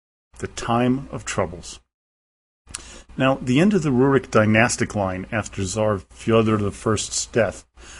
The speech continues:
opened the way for Boris Godunov to take over, precipitating the problems that were to impose themselves on the Russian people. Now, understand that Tsar Godunov was not the cause of the troubles.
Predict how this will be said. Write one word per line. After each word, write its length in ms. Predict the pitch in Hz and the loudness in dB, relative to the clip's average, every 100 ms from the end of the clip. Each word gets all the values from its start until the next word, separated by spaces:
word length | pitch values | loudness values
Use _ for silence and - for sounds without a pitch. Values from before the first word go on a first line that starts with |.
| - - | -6 2
opened 320 | 190 196 180 | 4 4 0
the 80 | 135 | 4
way 200 | 127 123 | 6 6
for 140 | - | 2
Boris 400 | 98 104 117 107 | -2 0 0 0
Godunov 480 | - 131 123 101 92 | -2 0 2 0 -2
to 100 | 127 | -6
take 260 | - 104 87 | -4 -4 -2
over, 320 | 95 90 90 - - _ _ | -2 -4 -10 -14 -20 _ _
precipitating 800 | - 127 185 190 180 147 143 135 | -4 0 2 2 0 0 0 0
the 60 | |
problems 480 | 127 - 113 117 98 | 0 2 2 4 0
that 120 | 110 | -2
were 100 | 117 | -4
to 140 | 104 110 | -4 -4
impose 440 | 95 - 127 123 | -6 2 4 4
themselves 520 | 110 101 - 104 98 | 2 -2 0 -2 -2
on 80 | 104 | -6
the 80 | 98 | -6
Russian 320 | 92 90 95 | -6 -6 -8
people. 400 | 82 92 - 92 _ _ _ _ _ _ _ _ - | -8 -10 -12 -16 _ _ _ _ _ _ _ _ -6
Now, 300 | 131 120 - _ _ _ | 0 0 -2 _ _ _
understand 600 | 202 220 202 - 151 143 | 0 2 2 0 0 2
that 100 | 127 104 | 2 2
Tsar 200 | 120 113 | 4 4
Godunov 720 | 104 127 127 113 107 101 - | 2 4 6 6 4 0 -2
was 200 | 107 95 | -2 2
not 440 | 110 120 127 139 | 6 6 6 2
the 160 | 120 104 | -6 -8
cause 340 | - 117 104 | 0 2 2
of 120 | 92 | 0
the 80 | 90 | -8
troubles. 520 | - 101 90 92 - | -8 -6 -6 -10 -18